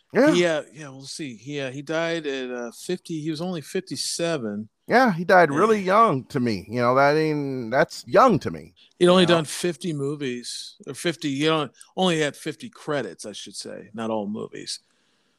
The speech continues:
Speaker 2: But, uh, yeah, that was, uh, for me, Ving Rhames, uh, like, I liked Ving Rhames.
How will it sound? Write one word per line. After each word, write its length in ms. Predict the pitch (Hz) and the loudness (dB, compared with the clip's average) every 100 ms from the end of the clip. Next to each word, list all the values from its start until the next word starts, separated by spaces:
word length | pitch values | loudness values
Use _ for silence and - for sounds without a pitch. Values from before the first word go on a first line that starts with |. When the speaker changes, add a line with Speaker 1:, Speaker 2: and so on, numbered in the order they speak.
| _ | _
Speaker 2:
But, 320 | 123 127 120 117 | 2 4 6 8
uh, 20 | |
yeah, 500 | 117 135 135 131 123 | 8 8 8 6 4
that 220 | 131 127 | 2 2
was, 240 | 135 127 | 0 -4
uh, 180 | 123 117 - _ _ | -4 -4 -6 _ _
for 180 | - 185 | 0 4
me, 340 | 196 302 302 233 | 4 4 0 -4
Ving 360 | 170 151 226 | -4 0 2
Rhames, 480 | 190 175 190 208 - 170 | 2 0 0 -4 -6 -4
uh, 80 | |
like, 240 | 156 151 - | -2 -2 -4
I 120 | 165 | -6
liked 400 | 175 196 240 - | -4 -2 -4 -6
Ving 260 | 156 185 170 | -10 -8 -6
Rhames. 580 | 160 160 156 143 - | -6 -4 -6 -8 -14